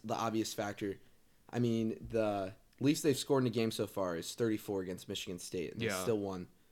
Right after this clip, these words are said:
Speaker 2: And their
Speaker 1: by
Speaker 2: defense looks really good.
Speaker 1: Yeah, they still won by twenty-four. And I, I mean, I just don't see anyone stopping Ohio State anytime soon. They just look too dominate-, too dominating on the offensive side of the ball. Justin Fields is just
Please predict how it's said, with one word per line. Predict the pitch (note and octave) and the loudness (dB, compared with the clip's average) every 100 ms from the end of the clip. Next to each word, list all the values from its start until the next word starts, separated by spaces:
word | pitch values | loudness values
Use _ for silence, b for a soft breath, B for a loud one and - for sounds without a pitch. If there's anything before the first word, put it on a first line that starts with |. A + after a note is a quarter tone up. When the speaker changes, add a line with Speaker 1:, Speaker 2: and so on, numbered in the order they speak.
| - | -12
Speaker 2:
And | A#2 A#2+ | -2 0
their | |
Speaker 1:
by | F#2 | 2
Speaker 2:
defense | A#2+ - G2 | 0 -4 -8
looks | - - | -12 -10
really | G2+ A2 F#2+ | -6 -4 -6
good. | - - - - | -8 -10 -14 -12
Speaker 1:
Yeah, | G2 | -8
they | F2+ | -8
still | F#2+ A#2+ | -4 -2
won | G#2 | -2
by | G2+ | -4
twenty-four. | - G#2 G2+ - F#2+ F#2+ - b b b b b _ | -6 -6 -6 -4 -4 -4 -10 b b b b b _
And | A2+ A2 G#2+ - | -4 -2 -2 -2
I, | A#2 A2 - | 0 0 0
I | B2 | 0
mean, | A#2+ A2+ - | 0 0 2
I | C3+ | 2
just | B2 | 2
don't | B2 | 0
see | A2+ | 0
anyone | A#2 G#2+ G#2 - - | 0 0 -2 -8 -12
stopping | - A#2 A2 G#2 | -2 -2 -2 -4
Ohio | G#2+ G2+ | -4 -6
State | G2 G#2+ G2+ | -4 -2 -2
anytime | G2 F#2+ F#2+ F#2 | -2 -6 -8 -8
soon. | - G2 | -6 -4
They | G2+ G2+ | -4 -4
just | G#2+ | -4
look | G#2+ G2 | -8 -6
too | A#2+ | -4
dominate-, | A2+ G#2+ G#2+ G#2 G2+ - - - | -2 0 0 -2 -4 -6 -12 -8
too | - | -2
dominating | D3 B2 B2 A#2 A2 G#2 | 2 2 4 2 2 -2
on | G2+ | -4
the | F#2+ | -4
offensive | G2 G2 G2 - | -4 -6 -10 -6
side | F#2+ | -4
of | F#2 | -4
the | |
ball. | F2 F#2+ F#2 - b b - | -6 -4 -4 -8 b b -12
Justin | - A2 - G#2+ | -4 -4 -2 -4
Fields | A2 G#2 G2 | -2 -2 -2
is | G2 - | -6 -8
just | F#2 - - | -8 -8 -10